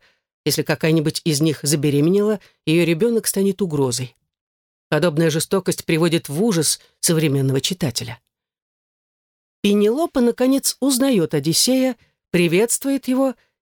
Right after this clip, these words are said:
их брак возобновляется. На кровати, тайну которой знал только Одиссей, так как сам изготовил ее из живого дерева. Он рассказывает ей историю своего странствия, мини-Одиссею.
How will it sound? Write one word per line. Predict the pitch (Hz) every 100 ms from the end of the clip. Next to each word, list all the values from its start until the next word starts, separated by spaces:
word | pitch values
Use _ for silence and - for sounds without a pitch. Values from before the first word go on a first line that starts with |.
| -
их | 233 240
брак | 156 156 233 -
возобновляется. | 185 202 185 190 156 147 143 - 156 147 _ _ _ -
На | 156
кровати, | 156 151 170 220 - 220 - _ _ _
тайну | 214 214 208
которой | 196 196 202 190
знал | 160 185 180
только | - 175 180
Одиссей, | 170 160 170 - 160 131 _ _ _ _
так | - 135
как | 143 -
сам | 170 160 147
изготовил | 127 143 - 226 240
ее | 240 240 226 _
из | 151 143
живого | 120 151 147 147
дерева. | 135 143 131 131 - _ _ _ _ _ _ _
Он | 208 202
рассказывает | 180 170 - 208 170 170
ей | - 175 180
историю | 160 - 180 165
своего | 147 151 151 160 - _ -
странствия, | - - 202 180 147 - 131 131 _ _ -
мини-Одиссею. | 156 202 196 185 - 165 143 151 - 185 151 127